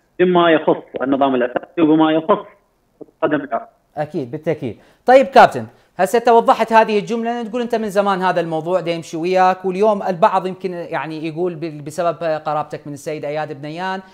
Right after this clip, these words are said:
Speaker 2: انطاك ممكن إنه من تتدخل في التطبيعية، وحتى اليوم النظام الداخلي اللي أنا أحب أيضًا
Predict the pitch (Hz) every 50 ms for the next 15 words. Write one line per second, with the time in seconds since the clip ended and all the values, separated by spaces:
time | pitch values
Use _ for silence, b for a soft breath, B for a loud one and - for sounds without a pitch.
0 | b b b b 160 175 175 - 185 180 175 175 180 180 170 175 180 170 170 165
1 | 156 160 165 160 160 160 156 156 160 156 151 156 160 151 - 156 131 143 160 156
2 | - 165 147 - 160 - - 156 - 139 139 147 120 160 208 220 208 - 240 254
3 | 254 - 254 254 240 233 226 240 254 254 240 233 226 208 226 220 214 202 175 208
4 | 190 - 190 180 180 180 185 196 196 196 196 190 156 196 208 185 214 220 233 202
5 | 214 196